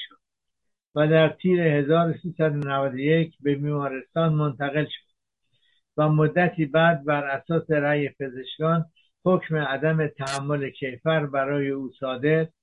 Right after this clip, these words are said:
و آزاد شد. دستگیری مجدد.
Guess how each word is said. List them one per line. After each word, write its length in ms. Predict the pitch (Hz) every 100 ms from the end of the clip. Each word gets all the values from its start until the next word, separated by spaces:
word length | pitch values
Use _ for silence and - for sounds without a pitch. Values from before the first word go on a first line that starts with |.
| _ -
و 100 | 151
آزاد 560 | 165 147 143 143 139
شد. 180 | - - _ _ _ _ _ _ _ _ _ _ _ _ _ _ _ _ _ -
دستگیری 580 | 180 190 180 196 202 220
مجدد. 680 | 226 185 160 151 117 101